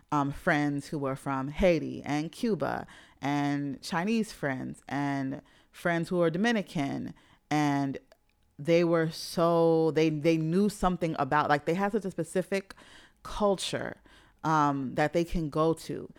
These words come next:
to now knowing people from, you know, Africa. Um, the continent is <laughs> huge, but honestly, like, just knowing African people,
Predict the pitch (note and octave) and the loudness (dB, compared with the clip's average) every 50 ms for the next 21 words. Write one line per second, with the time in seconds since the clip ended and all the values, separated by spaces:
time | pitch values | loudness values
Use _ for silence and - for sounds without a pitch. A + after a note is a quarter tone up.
0 | - _ _ _ - - F#3+ E3 E3+ E3+ E3+ E3+ D#3+ D3 C#3+ B2 G2+ D#3+ D#3 D#3 | -20 _ _ _ -6 -4 -4 -2 0 2 4 6 6 4 4 2 0 -2 -2 -2
1 | E3 E3 - F#3 E3 - E3 E3 D#3+ - E3+ D3+ D3+ D3+ D3 C#3+ - - - - | -2 -2 -4 -6 -4 -2 -2 -2 -2 0 -2 -2 -2 -2 -4 -6 -8 -10 -10 -8
2 | D#3+ D#3+ D3+ C#3+ C3+ - - - D3+ D#3 - D3+ C#3+ - D3+ C3 B2 A#2+ C#3 - | -6 -4 -2 -4 -4 -2 0 0 0 0 -2 -6 -6 -4 -2 -2 -2 -4 -4 -8
3 | - - - - _ _ _ _ - C#3 C#3 C#3 C#3 B2+ B2+ - - F#3+ E3+ - | -12 -20 -20 -20 _ _ _ _ -4 -2 -2 -2 -2 -4 -4 -2 -2 -2 -2 0
4 | F3+ D#3 C#3 C3 E3+ - - A3+ A3+ G#3 G#3+ A#3 G#3+ - - G3 F3 E3+ D3 - | -2 -4 -2 -4 -2 2 4 6 6 8 8 6 4 2 2 4 4 4 4 2
5 | - - - D#3 F3 F3+ E3+ D#3+ - E3 D3 C#3+ D3 C#3+ C#3 C#3 - E3 D#3+ - | -2 2 4 6 6 6 4 2 -2 -2 -2 0 -2 -2 -2 -2 -4 -4 -2 -2
6 | D3+ D3 C#3+ - - D#3 - - D3+ D#3+ D#3 D#3 E3 F#3+ G3+ - D#3 C3+ B2+ C#3 | -2 -2 -2 0 -2 -2 -2 -4 -6 -6 -6 -4 -4 -6 -6 -6 -6 -6 -6 -8